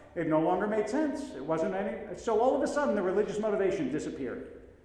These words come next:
And so that's what I'm saying is it's never, that's never sufficient.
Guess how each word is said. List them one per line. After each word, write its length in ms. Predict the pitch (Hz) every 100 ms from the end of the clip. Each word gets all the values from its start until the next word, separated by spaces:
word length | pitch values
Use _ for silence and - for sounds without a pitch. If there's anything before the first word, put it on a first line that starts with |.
| - - - - - - -
And 180 | 202 180
so 200 | - 214
that's 280 | 190 254 254
what 120 | 247
I'm 120 | 202
saying 200 | - 208
is 140 | 180 190
it's 180 | -
never, 800 | 190 185 214 233 226 220 220 - -
that's 240 | 190 175
never 380 | 170 175 185 196
sufficient. 560 | 190 175 - 147 -